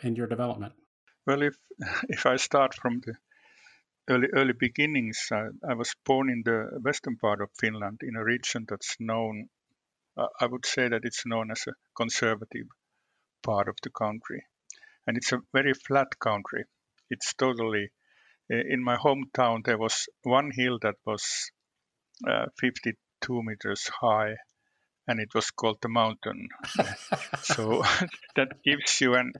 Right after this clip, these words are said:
Speaker 2: impression of the, of the flatness of the, of the country. But it's also known, known that the mentality of the people in that region is that they are known that they are, they are very frank. They say what they mean.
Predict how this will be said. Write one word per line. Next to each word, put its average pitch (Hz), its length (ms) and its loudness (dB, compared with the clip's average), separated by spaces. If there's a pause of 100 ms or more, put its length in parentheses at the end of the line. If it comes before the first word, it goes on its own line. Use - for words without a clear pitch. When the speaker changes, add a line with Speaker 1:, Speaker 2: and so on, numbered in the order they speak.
(100)
Speaker 2:
impression 139 640 2
of 101 120 0 (100)
the, 110 260 4
of 117 160 0
the 120 100 0
flatness 123 580 0
of - 100 -10 (100)
the, - 100 -16 (160)
of 110 140 -6
the 151 60 -20
country. 110 400 -4 (720)
But 127 100 -2
it's 143 180 2
also 165 300 4
known, 160 460 2 (540)
known 143 240 0
that 139 200 -2
the 135 100 -4
mentality 135 560 0
of 110 100 -6
the 131 80 -14
people 117 340 -4
in 110 100 -6
that 110 180 -6
region 120 360 -6
is 110 260 -4
that 104 160 -4 (600)
they 135 120 2
are 131 100 4
known 151 240 2
that 117 160 -2
they 127 60 2
are, 120 120 2 (160)
they 131 80 2
are 123 80 2
very 143 280 4
frank. 104 340 0 (720)
They 120 120 0
say 147 280 2
what 117 240 -4
they 110 120 -8
mean. 107 400 -10